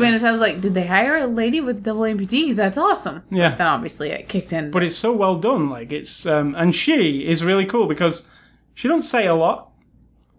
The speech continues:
Speaker 2: She has this presence about her whenever she enters. And there's, you know, obvi-, there's a relationship between her and Samuel
Speaker 1: She
Speaker 2: L.
Speaker 1: definitely
Speaker 2: Jackson.
Speaker 1: holds up to Samuel L. Jackson. She doesn't.
Speaker 2: No,
Speaker 1: You know why?
Speaker 2: she's not
Speaker 1: You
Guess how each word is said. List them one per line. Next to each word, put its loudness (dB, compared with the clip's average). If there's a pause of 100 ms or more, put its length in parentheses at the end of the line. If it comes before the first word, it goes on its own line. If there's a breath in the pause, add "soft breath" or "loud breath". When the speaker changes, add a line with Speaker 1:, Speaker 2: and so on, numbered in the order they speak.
(100)
Speaker 2:
She -4
has 2
this 0
presence 0
about 2
her 4
whenever 2
she 0
enters. -2 (880)
And 2 (1120)
there's, -4
you 2
know, -2 (440)
obvi-, -2
there's 0
a 6
relationship 2
between 0
her 2
and 0
Samuel 0
Speaker 1:
She 2
Speaker 2:
L. 2
Speaker 1:
definitely 0
Speaker 2:
Jackson. 0
Speaker 1:
holds -2
up -2
to -8
Samuel -2
L. 0
Jackson. -2
She -8
doesn't. -2 (640)
Speaker 2:
No, 0
Speaker 1:
You 4
know 4
why? 2
Speaker 2:
she's -2
not 0
Speaker 1:
You 2